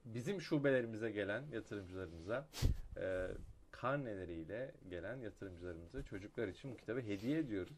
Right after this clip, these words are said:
Ücretsiz bir şekilde. Ayrıca dedik ki bu programa özel yatırım finansman YouTube kanalına abone olan ve yorum yazan ve en farklı, ilginç, sıra dışı. Biz okuyoruz çünkü yorumları. Bizi böyle, "Ya hakikaten enteresan, harika bir yorum." diyeceğimiz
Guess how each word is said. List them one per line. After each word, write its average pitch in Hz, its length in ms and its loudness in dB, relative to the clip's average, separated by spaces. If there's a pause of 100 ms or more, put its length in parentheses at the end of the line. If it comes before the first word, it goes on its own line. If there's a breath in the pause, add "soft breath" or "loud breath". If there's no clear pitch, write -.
Ücretsiz 107 460 -2
bir 95 40 -8
şekilde. 101 420 -4
Ayrıca 113 380 4
dedik 131 280 -2
ki 156 100 -2
bu 170 120 4
programa 110 520 6
özel 127 360 4 (520 soft breath)
yatırım 143 340 2
finansman 123 500 2
YouTube 131 280 -2
kanalına 117 380 4
abone 113 400 6
olan 135 420 8
ve 185 200 8 (380)
yorum 196 400 6
yazan 170 380 6
ve - 220 4
en 247 500 2
farklı, 185 520 8
ilginç, 190 400 0
sıra 185 300 6
dışı. 113 320 0
Biz 156 220 2
okuyoruz 151 520 4
çünkü 107 240 -4
yorumları. 104 480 2
Bizi 156 220 -2
böyle, 170 360 6 (300 soft breath)
"Ya 110 160 4
hakikaten 110 440 2 (520)
enteresan, 139 640 4
harika 143 440 8
bir 123 60 2
yorum." 123 340 4
diyeceğimiz 123 580 8